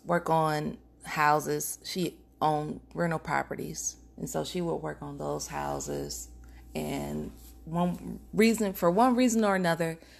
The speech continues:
we would always find our way to the hardware store. And a lot of times we were, would be the first ones there, you know, leaving the house at seven thirty in the morning. <laughs>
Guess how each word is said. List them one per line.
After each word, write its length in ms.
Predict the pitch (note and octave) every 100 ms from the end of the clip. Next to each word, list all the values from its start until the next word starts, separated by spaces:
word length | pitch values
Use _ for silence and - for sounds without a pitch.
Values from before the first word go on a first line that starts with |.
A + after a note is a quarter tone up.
| -
we 120 | F3
would 160 | F3+ F3
always 400 | E3+ F3+ F3+ F3+
find 260 | F3 D#3+ D#3
our 80 |
way 260 | D#3 D3+ D3
to 160 | C#3+ F3
the 360 | D3+ D3 C#3+
hardware 420 | D#3 D3+ C#3+ C3 C3
store. 380 | - B2 C3+ - _ _ _ - - - -
And 140 | F3+
a 40 | E3
lot 280 | E3+ D#3+ F3+
of 120 | G3+
times 720 | - G3+ G3+ F#3+ F#3+ F#3+ -
we 220 | - E3 G3+
were, 320 | F3+ E3+ -
would 280 | - F#3+ G3
be 120 | G#3+
the 100 | F#3
first 320 | F3 F3+ F3+ -
ones 260 | E3 E3
there, 460 | F#3 E3+ C3 C3+ C#3+ -
you 100 | F#3
know, 140 | E3+ C#3+
leaving 320 | C#3+ E3 D3+
the 80 | D3+
house 240 | D#3 D3
at 80 | D3
seven 280 | E3+ D3+ D3
thirty 280 | D#3+ D3+ C#3
in 80 |
the 60 | C3+
morning. 500 | E3 F3 D#3 C#3+ F3
<laughs> 20 | -